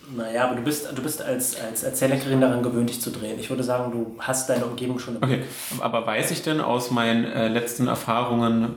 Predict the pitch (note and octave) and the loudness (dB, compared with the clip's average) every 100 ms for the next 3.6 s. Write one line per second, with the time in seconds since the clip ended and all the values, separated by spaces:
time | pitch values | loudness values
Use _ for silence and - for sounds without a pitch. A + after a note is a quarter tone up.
0 | - A2+ - - A#2 A2+ A#2+ A2 A#2+ A#2+ | 0 0 0 -2 0 2 2 2 4 4
1 | C#3 C#3+ C#3 D3 F#3 - - C3+ B2+ B2+ | 4 2 2 2 0 -4 -2 0 0 0
2 | C#3 E3+ D3+ D3 C#3+ C#3+ D3 D3+ D3 C3+ | -2 0 2 2 2 2 0 0 -2 -6
3 | C3+ C#3 C#3 - F3 | -2 0 0 2 -2